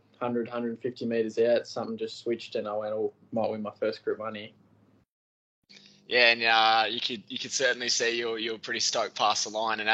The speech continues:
Speaker 2: as you should have been. Uh, Kieran and Dave, they're, they're geniuses. They've got some state-of-the-art stuff going on. How are they to work for?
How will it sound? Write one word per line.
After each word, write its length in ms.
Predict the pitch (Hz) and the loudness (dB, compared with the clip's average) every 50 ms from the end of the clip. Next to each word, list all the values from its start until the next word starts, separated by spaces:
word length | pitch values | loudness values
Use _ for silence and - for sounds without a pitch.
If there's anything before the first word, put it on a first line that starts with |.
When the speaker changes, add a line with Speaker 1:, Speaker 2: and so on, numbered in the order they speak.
| 110 | 6
Speaker 2:
as 240 | - 127 131 127 120 | 6 6 6 4 2
you 60 | 120 | 0
should 220 | 110 - - 123 120 | 0 0 0 0 -2
have 120 | 120 104 | -4 0
been. 320 | 95 117 113 110 110 110 110 | 2 2 2 2 2 0 0
Uh, 280 | 107 107 104 104 104 98 - - - - - - - - - - - - - - _ _ | 2 2 2 2 0 -2 -4 -10 -18 -20 -20 -20 -20 -20 -20 -20 -20 -20 -20 -20 _ _
Kieran 260 | - 165 165 160 160 | 4 6 8 8 8
and 140 | 151 139 120 | 6 4 4
Dave, 340 | 127 120 123 131 139 131 - | 6 6 8 8 6 4 4
they're, 220 | - 127 120 117 95 | 4 4 4 2 0
they're 220 | 110 120 117 107 92 _ - | -2 -4 -4 -4 -6 _ -4
geniuses. 960 | - - 131 120 127 135 139 135 123 - 123 120 117 110 - - - - - - | 0 2 2 2 2 0 -2 -2 -2 -2 -2 -2 -2 0 0 0 0 -2 -4 -4
They've 480 | 123 120 120 117 107 - - - - - | -4 -2 -2 -4 -6 -10 -14 -14 -12 -10
got 180 | - 127 113 - | -8 -8 -6 -6
some 160 | - 120 113 | -8 -6 -6
state-of-the-art 600 | - - 120 120 127 123 113 113 110 107 - - | -4 0 0 0 0 0 0 0 0 0 0 0
stuff 300 | - - 113 113 113 - | -2 -2 -2 -2 -2 -2
going 240 | - 120 117 117 110 | -4 -4 -4 -2 -4
on. 80 | 110 | -6
How 200 | 110 113 139 123 | -2 0 2 2
are 60 | 123 120 | 4 4
they 140 | 117 113 | 2 2
to 80 | 107 110 | 2 0
work 260 | 104 104 107 120 - | -2 -2 -2 -2 -2
for? 300 | - - 127 113 101 98 | -4 -6 -6 -6 -8 -8